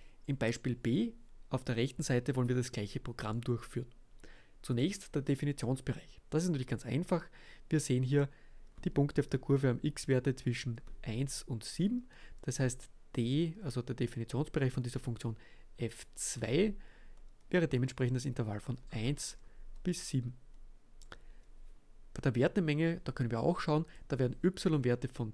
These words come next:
zwei bis fünf angenommen. Natürlich jetzt nicht zwingend in dieser Reihenfolge, aber alle Punkte auf dieser Kurve haben irgendwo Werte zwischen zwei und fünf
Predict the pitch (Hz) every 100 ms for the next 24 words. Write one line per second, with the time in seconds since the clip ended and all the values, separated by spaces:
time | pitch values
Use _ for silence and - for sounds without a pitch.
0 | - - - - 107 180 247 - - -
1 | - - - - 147 - - - - -
2 | - - 165 175 - 117 117 131 190 -
3 | - - 151 143 196 151 - 139 - 147
4 | 147 127 123 117 117 107 110 175 190 170
5 | 170 175 - - - 117 135 156 - -
6 | 123 143 160 165 - - 143 - 135 135
7 | 131 - 131 135 127 123 165 170 139 120
8 | 117 117 135 120 123 123 117 - 104 123
9 | - 127 - 139 151